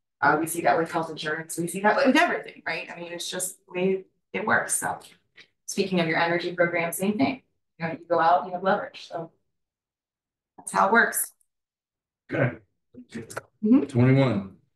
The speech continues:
Speaker 2: approve change order number three with Gorilla Contractors for the Yankee Lake Sanitary Sewer Improvement Project number five S eighteen in the amount of ninety-six thousand six eighty, revising the total contract value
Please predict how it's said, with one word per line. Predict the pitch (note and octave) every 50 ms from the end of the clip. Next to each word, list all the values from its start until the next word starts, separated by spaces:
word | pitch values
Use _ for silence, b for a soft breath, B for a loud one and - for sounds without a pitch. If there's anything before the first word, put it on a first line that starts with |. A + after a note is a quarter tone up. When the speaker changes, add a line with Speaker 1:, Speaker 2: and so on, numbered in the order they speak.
| _ _ _ _ _ _ _ _ _
Speaker 2:
approve | - C3 B2 A2 G#2+
change | - C3 B2 B2+ B2 A#2+ B2
order | B2+ B2 B2 B2
number | A#2+ A#2 A2+ G#2
three | G#2 - - B2 C3 B2+
with | B2 A2+ G#2 -
Gorilla | - A#2+ A#2+ A#2 A2 G#2+
Contractors | - B2+ B2+ C3 B2+ B2+ C#3 C3 B2+ B2+ B2+ C3+ C3+ C3 B2+ B2+ - - - _ _ _ _ _ _ _ _ _ -
for | G#2+
the | G#2+ A2
Yankee | A2+ A#2 A2+ A2+
Lake | A2+ A2+ A2 G#2+
Sanitary | - - A2+ A2 G#2+ A2 A#2 A2 G#2+ G#2
Sewer | - A#2 A2 G#2
Improvement | G2+ A2 A2+ A2+ A2+ A2 G#2
Project | A2+ A2+ A2 A2+ A2 A2 G#2 G2+
number | G#2+ G#2+ G#2 G#2 G#2 G2+ G2+ G2+
five | - - - A2 A2 A2 A2 G#2+ G#2 G2 G#2
S | G#2 G2+ G2+ - A2
eighteen | G#2 G#2 G2+ - - A2+ B2 B2 B2 B2 B2 - _ _ _ _ _ _ _ _ -
in | - G2+
the | G#2
amount | G#2+ G#2+ G#2 G#2
of | G#2
ninety-six | G#2+ A2 A2+ A2+ A2 - A#2 A2 G#2 -
thousand | A#2+ A2+ A2 A2 G#2 G2+
six | - - A#2+ A2 G#2 -
eighty, | A#2+ A#2 A#2 A#2
revising | A2+ A2 G#2 G2+ G2 G#2+ A2 A2 A2 G#2+ - G#2
the | G2+ G2+
total | - A#2 A2 A2 G#2 G#2+
contract | A2 A2+ A2 G#2+ G#2 G#2+ G#2 G2+
value | A2 A2 A2 A2 A2 A2 A2 G#2+